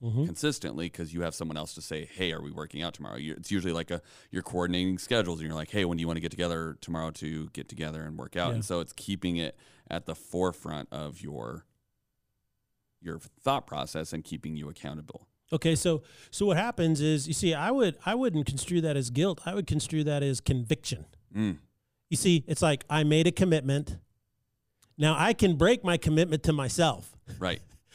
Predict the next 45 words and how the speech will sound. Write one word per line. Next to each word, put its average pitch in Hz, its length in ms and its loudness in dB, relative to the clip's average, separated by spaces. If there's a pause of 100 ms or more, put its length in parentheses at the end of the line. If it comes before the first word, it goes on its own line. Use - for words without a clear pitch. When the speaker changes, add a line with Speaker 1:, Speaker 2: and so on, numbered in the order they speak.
(180)
Speaker 1:
But 160 100 4
I 156 80 4
can't 196 380 4
break 190 180 0
my 160 140 0
commitment 175 460 4
to 156 100 4
my 139 160 0
friend 165 600 4
who 156 380 4
I 143 200 -2
said 143 220 -2
I 135 100 -2
would 123 160 -6
be 139 160 -2
there 107 300 -10 (240)
to 151 100 8
encourage 127 460 2
them. 139 180 -2
Speaker 2:
Absolutely. 67 680 -8
Speaker 1:
So 160 140 2
there's 147 180 4
su-, 202 280 -4
there's 135 200 0
real 170 160 -4
power 190 440 -8
in 120 180 -8
that. 120 280 -6
So 160 120 -2
that's 196 180 2
a, 180 60 6 (440)
but, - 200 2 (280)
but 151 260 4
what 165 500 4
is 233 400 4
it 139 360 0 (200)
that's 151 200 4
convincing 160 800 6
you 123 440 4 (320)
to 151 80 4
break 170 260 6
your 185 100 6
commitment 156 480 2
to - 120 -2
yourself, 131 460 0